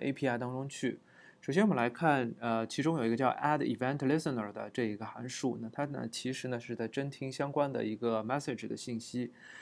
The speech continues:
那将它呢，呃，通过这个json的编码形式和H T T P S的这个传输的协议，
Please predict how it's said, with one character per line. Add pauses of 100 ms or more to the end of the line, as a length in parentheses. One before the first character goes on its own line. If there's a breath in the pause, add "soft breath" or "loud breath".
(220 loud breath)
那
将
它
呢， (360 loud breath)
呃，
通
过
这
个 (120)
json
的
编
码
形
式
和 (160)
H
T
T
P
S
的
这
个 (360 soft breath)
传
输
的
协
议，